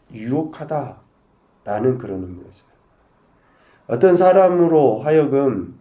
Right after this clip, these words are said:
잘못된 행위를 하도록 부추기고 선동하는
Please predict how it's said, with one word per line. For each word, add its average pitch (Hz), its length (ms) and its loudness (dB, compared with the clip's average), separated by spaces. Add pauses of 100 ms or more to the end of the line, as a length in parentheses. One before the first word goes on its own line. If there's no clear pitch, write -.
(540)
잘못된 170 640 2
행위를 160 440 0
하도록 151 560 -4 (640)
부추기고 135 680 -4
선동하는 151 840 -4